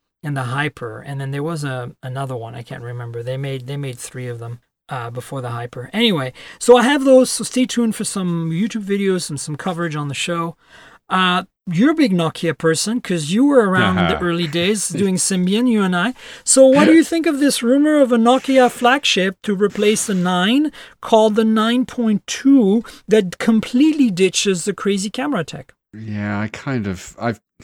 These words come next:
Speaker 2: Nokia just seem to be so confusing at the moment in these sort of, all these point dots that they kind of wanna introduce and whatever. They've obviously thrown, you know, if they're gonna drop the, the light camera technology, clearly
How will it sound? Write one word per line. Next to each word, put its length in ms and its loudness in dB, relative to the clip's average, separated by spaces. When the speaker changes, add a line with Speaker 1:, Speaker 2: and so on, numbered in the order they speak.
Speaker 2:
Nokia 260 0
just 160 -2
seem 140 0
to 80 -8
be 80 -2
so 180 0
confusing 560 -2
at 80 -6
the 60 -8
moment 360 -4
in 180 -4
these 200 -2
sort 220 -4
of, 240 -4
all 100 -2
these 260 -2
point 340 -4
dots 340 -4
that 160 -4
they 220 -4
kind 300 -6
of 120 -8
wanna 240 -4
introduce 680 -4
and 280 -10
whatever. 460 -4
They've 160 0
obviously 340 -2
thrown, 420 -2
you 80 -4
know, 240 -6
if 160 -8
they're 100 0
gonna 180 0
drop 440 -4
the, 400 -2
the 180 -6
light 200 -2
camera 240 -4
technology, 500 -6
clearly 640 -4